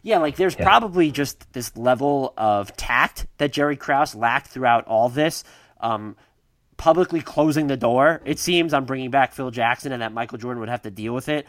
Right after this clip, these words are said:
Speaker 1: after this year, even though it's been reported that, you know, he was open to bringing everyone back at one point. Like, yeah, that's, that's not a great look, but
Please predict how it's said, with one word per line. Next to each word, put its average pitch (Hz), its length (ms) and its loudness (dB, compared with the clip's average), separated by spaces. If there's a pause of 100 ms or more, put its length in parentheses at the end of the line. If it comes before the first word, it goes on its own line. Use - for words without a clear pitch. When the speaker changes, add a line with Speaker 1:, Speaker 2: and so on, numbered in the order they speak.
(340)
Speaker 1:
after 147 260 -2
this 147 240 -6
year, 156 160 0
even 127 280 -6
though 127 180 0
it's 117 80 -10
been 120 180 -6
reported 113 460 -6
that, 110 320 -2 (120)
you 127 100 -14
know, 113 100 -8
he 120 100 -10
was 107 120 -8
open 117 240 -6
to 113 60 -10
bringing 113 320 -8
everyone 123 300 -4
back 139 240 0
at 139 80 -8
one 139 120 -6
point. 151 280 -6
Like, 120 220 -14
yeah, 151 160 2
that's, - 400 -4 (340)
that's 147 220 -2
not 156 160 4
a 139 60 -2
great 127 280 -2
look, 131 380 2
but 127 240 -4